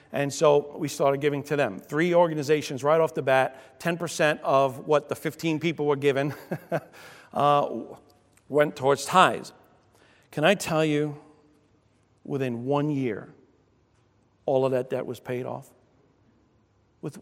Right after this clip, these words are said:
within one year, it was just all gone. All the, all the back taxes and the mortgage and the stuff that would have closed our doors, you see. I mean, I can't tell you where it came from. It didn't even come f-, mostly from our people.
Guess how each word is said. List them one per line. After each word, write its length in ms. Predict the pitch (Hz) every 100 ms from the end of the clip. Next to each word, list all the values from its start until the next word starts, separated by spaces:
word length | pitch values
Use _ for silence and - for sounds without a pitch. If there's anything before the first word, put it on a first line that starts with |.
| 208
within 320 | 185 196 190
one 200 | 196 208
year, 180 | 208 143
it 40 |
was 140 | 135
just 220 | 120 - 180
all 100 | 156
gone. 300 | 175 123 - _ _ _ _ _ _ - 165 -
All 220 | 185 160 151
the, 140 | 143
all 200 | - 151
the 60 | 135
back 240 | 143 135
taxes 460 | - 143 127 - 135
and 80 | 131
the 40 |
mortgage 440 | 123 135 135 131
and 100 | 127
the 60 | 120
stuff 280 | - 147 -
that 140 | 135
would 80 | 139
have 120 | 120
closed 260 | - 139 117
our 80 | 113
doors, 460 | 139 131 101 - - _ _ _ _ _ _ _
you 120 | -
see. 240 | 120 104 64 _ _ _ _ _ _ _ _ -
I 60 |
mean, 120 | 202 196
I 60 |
can't 300 | 196 - 240
tell 260 | - 254 349
you 140 | 220
where 140 | 156 160
it 80 |
came 260 | - 285 320
from. 160 | 202 151
It 80 |
didn't 160 | 151 269
even 140 | 269
come 260 | 277 262 269
f-, 160 | - -
mostly 400 | 214 262 - 269
from 200 | - 247
our 100 | 240
people. 760 | - 330 320 285 170 - -